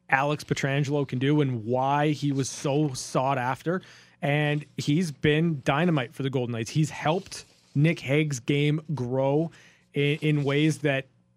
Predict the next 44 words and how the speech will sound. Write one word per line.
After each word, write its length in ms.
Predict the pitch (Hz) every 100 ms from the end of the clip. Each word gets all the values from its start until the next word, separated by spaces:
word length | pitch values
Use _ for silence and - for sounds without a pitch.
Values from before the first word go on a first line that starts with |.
| _ _
you 120 | 143
know, 100 | 131
I, 240 | 131 135 135
I 40 |
don't 140 | 147
think 140 | 143 143
a 60 |
lot 180 | 127 131
of 60 | 139
people 240 | 151 143 131
expected 760 | - - - - 135 - 147
it 100 | 135
would 360 | 131 123 139 127
this 240 | 131 120
year. 240 | 120 139 180 - _ _
You 100 | 131
have 120 | 135
a, 40 | 127
a 160 | 127 131 110
more 260 | 135 135 131
confident 680 | - - 135 143 147 139
Nick 220 | 135 135 -
Hague. 320 | 123 143 165 - _ _
Uh, 180 | 135 131 -
and 120 | 143
a 40 | 151
lot 240 | 147 151
of 60 | 175
that 140 | 165
has 160 | 156 156
to 100 | 151
do 120 | 151
with 120 | 156
Alex 240 | 143 156 -
Pietrangelo 680 | 147 147 160 151 127 120
and, 100 | 120 123
and 140 | 123
his 180 | 117 135
ability 420 | 113 139 143 135
to 80 | 127
mentor 640 | 117 135 147 151 143 147
a 60 | 131
young 320 | 120 127 143
defenseman, 560 | 135 135 131 - 127